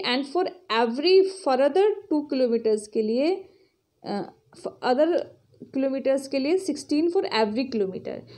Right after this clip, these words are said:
फिफ्टी पहले दो किलोमीटर के लिए था, उसके आगे वो जितने किलोमीटर जाएगा तो per kilometer sixty rupees, सिक्सटीन रुपीज उसके लगने हैं।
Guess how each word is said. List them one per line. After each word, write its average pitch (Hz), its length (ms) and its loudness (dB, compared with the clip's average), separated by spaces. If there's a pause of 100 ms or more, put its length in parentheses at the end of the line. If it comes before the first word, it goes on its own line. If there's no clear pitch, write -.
(280)
फिफ्टी 349 420 4
पहले 254 420 2
दो 294 140 0
किलोमीटर 311 380 -2
के 311 160 -4
लिए 320 160 0
था, 339 240 -2
उसके - 400 -6
आगे 240 360 0
वो 320 100 2
जितने 302 280 -2
किलोमीटर 285 340 -2
जाएगा 226 420 0
तो 302 100 -2 (140)
per 247 100 2
kilometer 247 460 -2 (120)
sixty 269 320 -4
rupees, 240 400 -6
सिक्सटीन 269 420 -4
रुपीज 247 180 -4
उसके 233 240 -4
लगने 190 280 -2
हैं। 254 240 -2